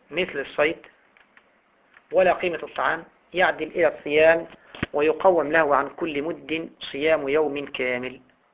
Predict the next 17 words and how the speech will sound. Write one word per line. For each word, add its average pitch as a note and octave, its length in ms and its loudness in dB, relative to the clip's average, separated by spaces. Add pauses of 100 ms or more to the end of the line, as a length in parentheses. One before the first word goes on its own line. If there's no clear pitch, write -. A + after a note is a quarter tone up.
(540)
ويغلظ D#3 520 2
عليه E3+ 200 -2
الأمر D#3+ 360 -6
في C#3 180 -10
كسر D#3 340 -4
المد. C3 260 -6 (560)
كسر G3 320 2
المد F#3 400 -8
يعتبر F3 400 4
يوم. B2+ 260 -4 (1000)
لو D3+ 160 2
قلنا F#3+ 340 2
مثلًا: F3+ 460 -2 (360)
"ما F#3+ 160 0
قيمة F#3+ 360 -2
هذه D3+ 300 -2
الغزالة B2+ 540 -2